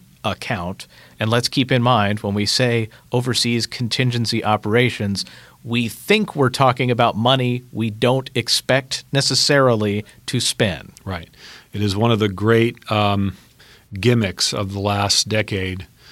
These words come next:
Speaker 2: that we fund a military whose purpose is to fight wars, and then in the event that that military actually has to fight wars, we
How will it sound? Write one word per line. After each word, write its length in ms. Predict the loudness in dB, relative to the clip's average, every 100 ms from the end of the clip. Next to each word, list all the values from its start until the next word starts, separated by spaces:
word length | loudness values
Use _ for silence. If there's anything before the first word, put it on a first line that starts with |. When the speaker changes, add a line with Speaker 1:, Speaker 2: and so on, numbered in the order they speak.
| -20 -18 -10
Speaker 2:
that 220 | -8 -4
we 400 | -2 -2 -2 -8 _ -16
fund 600 | -8 0 2 2 2 -2 -2
a 440 | -2 0 -2 -6 -4
military 800 | 0 0 0 0 -2 -4 -6 -10 -18 -12
whose 240 | -4 -4
purpose 500 | -4 0 0 0 -4
is 140 | -4 -6
to 100 | -4
fight 320 | -4 -4 -2
wars, 460 | 0 0 0 -2
and 180 | -2 -2
then 160 | -2 -2
in 140 | -2
the 80 | -2
event 340 | -2 -2 -2
that 120 | -4 -4
that 160 | -4
military 600 | -2 -2 -2 -4 -6 -6 -10 -20 -20 -18 -6
actually 400 | -4 -4 -4 -4
has 280 | -2 0 0
to 100 | -2
fight 260 | -6 -6
wars, 380 | -6 -4 -4 -4
we 240 | -4 -4